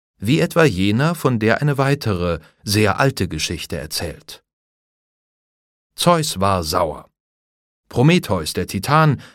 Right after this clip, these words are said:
hatte ihm und den Göttern das Feuer gestohlen, um es den Menschen zu schenken. Zornig ließ ihn der Göttervater dafür foltern.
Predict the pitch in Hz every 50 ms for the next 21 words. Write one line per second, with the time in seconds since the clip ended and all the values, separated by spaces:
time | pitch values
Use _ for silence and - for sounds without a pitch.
0 | _ _ _ - 160 170 - 190 - - 127 151 180 185 185 104 110 104 98 92
1 | 87 82 104 104 98 - 120 127 131 143 - - - 151 117 92 90 92 90 92
2 | - - 110 107 107 107 113 113 107 107 - - _ _ - 147 131 123 107 123
3 | - - 147 143 135 117 104 104 98 - - 90 76 - - - - - 98 78
4 | - - - 71 67 - _ _ _ _ _ _ _ _ _ _ _ _ _ _
5 | _ _ _ _ _ _ _ _ _ _ _ - - - 110 104 95 107 131 143
6 | 143 143 - - 90 101 117 120 - - 131 131 131 117 107 82 78 - 98 101
7 | 104 113 107 - - 101 92 87 - - 101 95 90 82 - - 117 104 - -
8 | 139 131 117 - 98 73 69 71